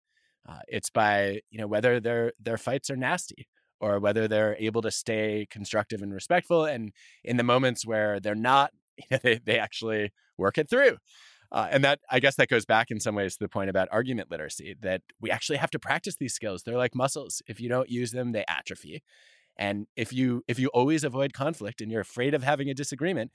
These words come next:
you don't figure out how to handle the ones that inevitably come up <laughs> when you lose your cool. And that's when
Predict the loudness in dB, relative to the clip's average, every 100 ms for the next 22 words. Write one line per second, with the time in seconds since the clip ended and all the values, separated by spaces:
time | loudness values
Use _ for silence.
0 | _ _ _ -2 -2 0 0 0 -2 0
1 | 4 4 4 0 0 0 0 2 2 0
2 | -2 -2 0 0 0 -4 -6 -2 4 4
3 | 4 2 0 0 2 2 2 -4 -20 -8
4 | 0 2 4 4 4 2 0 -4 0 2
5 | 4 2 0 0 0 0 -2 -4 -2 -4
6 | -8